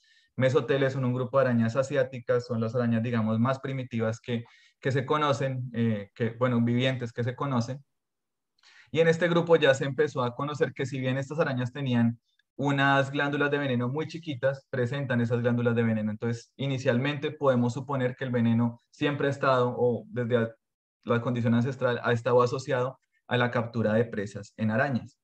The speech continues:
Sin embargo, no, como les decía, no todas las arañas tienen veneno y hay algunas familias en donde se sabe que esta condición ha desaparecido. Aquí hay algunas familias en donde sabemos que las glándulas venenosas están ausentes, entonces la familia Uloboride,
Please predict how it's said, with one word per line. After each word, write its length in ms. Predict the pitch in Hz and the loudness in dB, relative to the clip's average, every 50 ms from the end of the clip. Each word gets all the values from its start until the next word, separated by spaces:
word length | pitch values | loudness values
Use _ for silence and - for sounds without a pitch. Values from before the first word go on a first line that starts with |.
| _ _ _ _ _ _ _ - - _ _ - _ _ _ _ _ _ _ _ | _ _ _ _ _ _ _ -20 -20 _ _ -20 _ _ _ _ _ _ _ _
Sin 220 | _ - 160 156 170 | _ -6 -2 0 0
embargo, 540 | 175 175 175 165 160 147 151 165 165 165 - | 4 6 6 6 6 6 4 4 4 4 -2
no, 200 | 147 147 147 139 | -4 -2 -2 -2
como 200 | - 143 143 143 | -2 -2 -2 0
les 120 | 143 143 143 | 0 0 0
decía, 340 | 156 160 165 160 143 135 131 | -2 -4 -4 -2 -2 -2 0
no 200 | 135 135 131 120 | 0 -2 -2 0
todas 240 | - 143 143 143 143 | 2 2 2 4 2
las 180 | 143 143 143 | 2 0 0
arañas 360 | 151 143 135 127 123 127 123 | -2 -2 -2 -2 -2 -4 -4
tienen 220 | 120 135 127 127 131 | -4 -4 -6 -4 -4
veneno 380 | 139 147 143 131 131 139 135 117 | -4 -4 -4 -4 -4 -6 -6 0
y 100 | 131 131 | 2 4
hay 120 | 127 131 | 6 6
algunas 420 | 127 127 127 160 160 160 160 156 - | 4 4 4 0 0 0 -2 -2 -2
familias 520 | 156 139 131 127 123 123 123 123 117 - _ | -4 -2 -2 -2 0 0 0 0 -2 -4 _
en 100 | 127 127 | -4 0
donde 220 | 123 120 120 120 | 0 0 0 0
se 160 | 117 123 120 | -2 -4 -4
sabe 260 | 117 120 117 120 123 120 | -2 0 2 2 2 0
que 100 | - 127 | 0 -6
esta 200 | 113 - 120 117 | -6 -4 -6 -6
condición 540 | - 127 123 123 120 117 - - 110 107 107 - | -4 -4 -4 -2 -4 -6 -4 -4 -4 -4 -2 -2
ha 120 | 104 113 | -2 -2
desaparecido. 680 | 113 110 117 113 113 120 107 101 104 - 107 95 98 - _ - | -2 0 -2 -2 -2 -2 -2 -2 -4 -8 -10 -12 -12 -16 _ -12
Aquí 240 | - 117 - 123 | -12 -10 -6 0
hay 40 | 120 | 0
algunas 340 | 120 120 123 127 127 127 123 | 0 0 0 -2 -2 -2 -4
familias 460 | 156 147 151 156 147 139 147 156 160 | -4 -6 -6 -6 -4 -4 -4 -4 -4
en 80 | 147 131 | -6 -4
donde 240 | 123 117 113 110 110 | -2 -2 -2 -2 -2
sabemos 400 | 123 117 113 113 113 113 113 - | -4 -2 0 0 0 0 -2 -4
que 200 | - 123 - - _ | -8 -10 -10 -10 _
las 180 | - 123 120 117 | -2 -2 -2 0
glándulas 340 | 117 110 113 113 113 113 110 | 0 -2 0 0 -2 -2 -2
venenosas 480 | 123 127 131 120 113 104 107 113 113 | -2 -2 0 0 -2 -2 -2 -4 -6
están 300 | 117 120 - - 107 110 | -6 -6 -6 -4 -4 -2
ausentes, 560 | 110 117 117 151 143 127 117 - 131 131 - | -2 0 -2 -2 -2 -2 -4 -6 -8 -12 -8
entonces 260 | 123 117 117 110 101 - | -8 -6 -6 -6 -6 -6
la 80 | 110 | -6
familia 340 | 107 123 117 113 107 104 110 | -4 0 0 0 0 0 -2
Uloboride, 600 | 113 120 127 139 139 135 127 123 123 123 120 120 | 2 2 2 4 2 2 0 0 -2 -4 -4 -6